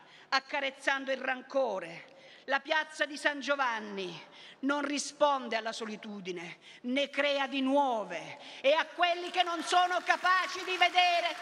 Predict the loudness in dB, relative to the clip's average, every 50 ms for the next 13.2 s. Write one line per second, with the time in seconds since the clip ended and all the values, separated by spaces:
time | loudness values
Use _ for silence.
0 | -10 -10 -2 2 2 2 2 2 -2 -6 -8 -2 4 4 4 6 4 2 2 0
1 | 0 -2 -4 -2 -2 0 -2 0 0 0 0 0 0 -2 0 2 2 2 4 2
2 | 2 0 0 0 -2 2 2 2 2 4 2 -2 0 2 2 0 2 2 2 4
3 | 4 4 2 2 0 -2 -2 0 0 2 2 0 -4 -8 -10 -10 0 4 6 6
4 | 6 4 0 2 4 4 4 4 2 -4 -6 -4 -2 0 2 2 0 0 -2 2
5 | 4 4 4 4 2 0 0 0 -2 0 2 2 2 2 2 0 -4 -6 -6 -4
6 | 2 4 4 4 4 4 2 2 2 2 0 0 0 -2 -2 -4 -8 0 4 4
7 | 4 4 4 2 0 0 -2 -2 -2 -2 -2 0 -2 -4 -4 -4 0 2 2 2
8 | 2 2 -2 -2 0 0 0 -2 -2 -2 0 0 2 2 0 0 0 -2 -4 -6
9 | -6 -6 -2 2 4 4 4 4 0 -2 0 0 -2 -4 -4 -4 -4 -4 -2 -2
10 | -2 -2 -4 -4 0 0 0 0 0 -2 -10 -12 -12 -6 4 6 6 6 6 4
11 | -2 -6 -4 -2 -2 0 2 2 2 2 0 -6 -4 0 2 2 2 2 0 -2
12 | -4 -6 -6 -8 -8 -8 0 4 4 6 6 4 2 0 -4 -2 0 2 2 2
13 | 2 0 0 0